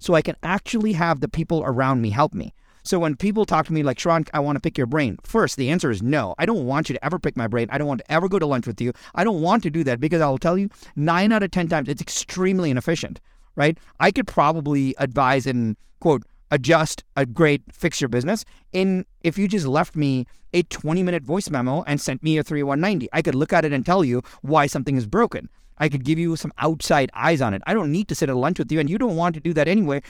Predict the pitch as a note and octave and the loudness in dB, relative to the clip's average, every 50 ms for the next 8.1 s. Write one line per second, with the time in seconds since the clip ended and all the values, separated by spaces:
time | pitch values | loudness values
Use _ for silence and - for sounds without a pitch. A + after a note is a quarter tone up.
0 | - - - - D#3+ E3 F#3 - - D3 D#3+ D#3+ D3 D3+ D3 D3+ C#3+ D#3 F3 - | -20 -8 -2 -2 0 0 0 -2 0 2 2 2 2 0 -2 0 0 -2 -2 -4
1 | - C#3 C3+ F#3 G#3 F#3 - D3 C#3 D#3+ D3+ B2+ C3+ D#3 D#3 D3 - - F3 F#3 | -4 -2 0 2 2 2 0 -2 -2 -2 -4 -2 -2 -2 -2 -2 -2 -2 -2 -2
2 | F#3 D#3+ B2+ A#2 - D3+ D3 C3+ C#3 B2 - - E3+ F#3+ G3 - C3 B2 - - | 0 0 -2 -2 0 0 0 0 -2 -4 -4 -2 -2 0 0 0 0 -2 0 0
3 | G#3 G3 G3+ A3 G#3+ A3 A3 G#3 G#3 G#3 G#3 A3 G#3+ - A3+ B3 B3+ F3+ A2+ - | -2 0 0 0 0 0 0 0 0 2 0 0 0 0 0 0 0 0 -2 -6
4 | _ _ _ _ _ - - - E3+ G3+ A#3 - - - - - - C3 E3 F3+ | _ _ _ _ _ -8 -2 0 0 0 0 -4 -12 -20 -20 -12 -4 0 2 2
5 | - - _ - - D3 C3 - - - E3 F3+ G#3+ A3+ G#3+ D#3+ B2+ C3 A#2 A#2 | 2 0 _ -2 0 0 0 0 0 2 2 4 4 2 0 0 0 -2 -2 -2
6 | B2 B2+ C3 E3+ G3+ - - A3 A3 F#3+ D3+ B2 C#3 D3+ G#3+ A3 C#3 A#2+ B2+ B2+ | -2 -2 -2 -2 -2 -2 0 2 4 4 4 4 4 4 4 4 2 0 -2 -2
7 | A#2 F3+ G#3+ C4 D4 G#3+ E3+ E3 G3 B3 C4+ A#3 F3+ E3 D3+ C3+ A#2 F#2 F2 G#2 | -2 -2 -2 -2 0 -2 -2 0 0 2 2 2 2 2 0 0 -2 -2 -2 -4
8 | F2+ - | -4 -4